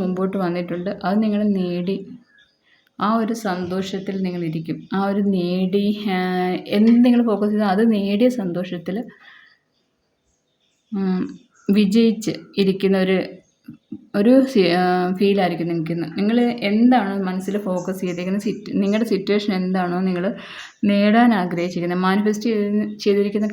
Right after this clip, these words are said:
കാര്യം എന്താണോ അത് നിങ്ങൾ നേടി ഇന്ന് ഒരു, ഉം, വിജയിച്ച ഒരു രാജാവിനെ പോലെ ആ ഒരു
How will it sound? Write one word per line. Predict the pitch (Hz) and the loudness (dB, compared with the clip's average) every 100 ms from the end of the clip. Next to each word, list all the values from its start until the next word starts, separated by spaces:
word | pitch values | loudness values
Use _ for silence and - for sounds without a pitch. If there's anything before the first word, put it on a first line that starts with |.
| 196 | -2
കാര്യം | 185 202 196 | 0 0 0
എന്താണോ | 175 180 180 - - 196 | -2 -4 -6 -8 -6 0
അത് | 226 233 | 4 4
നിങ്ങൾ | 208 202 190 | 4 2 2
നേടി | 180 180 208 185 | 0 0 0 0
ഇന്ന് | 214 262 - - - - 233 | -2 -4 -14 -20 -18 -4 0
ഒരു, | 240 254 254 - 208 | 4 4 2 -2 0
ഉം, | 208 208 202 214 | 2 2 2 0
വിജയിച്ച | 214 233 233 247 208 | 2 2 2 2 2
ഒരു | 202 202 - - _ _ - 190 | 0 -4 -12 -20 _ _ -4 0
രാജാവിനെ | 185 175 190 185 190 190 | 0 0 -2 -2 -4 -6
പോലെ | - 190 175 - - | -8 -8 -8 -12 -6
ആ | 185 196 214 | -2 0 0
ഒരു | 202 | 0